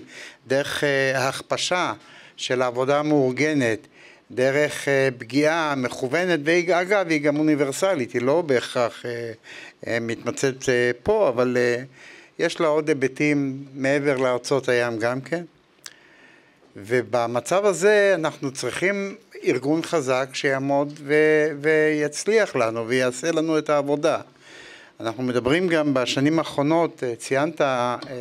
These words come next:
שי, על התוספת שהייתה, אה, לה-, להצטרפות לעבודה המאורגנת. היא ברוכה, היא חשובה, היא התחילה, דרך אגב, אני חייב להגיד,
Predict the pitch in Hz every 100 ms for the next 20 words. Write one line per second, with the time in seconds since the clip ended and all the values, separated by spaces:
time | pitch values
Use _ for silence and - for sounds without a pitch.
0 | 123 - 131 127 127 131 - - - -
1 | - _ _ - 120 110 127 - 131 -
2 | - 170 170 165 156 151 - - - 117
3 | 117 - 143 143 143 143 - - - _
4 | - 127 127 123 123 123 - - 123 127
5 | 131 131 - 160 147 123 120 123 123 131
6 | 123 117 120 113 101 - 101 139 147 117
7 | 101 107 104 - 120 127 139 135 - -
8 | - - 131 123 127 - 120 110 131 135
9 | 123 - 165 156 135 127 127 131 123 120
10 | 139 139 139 131 135 139 131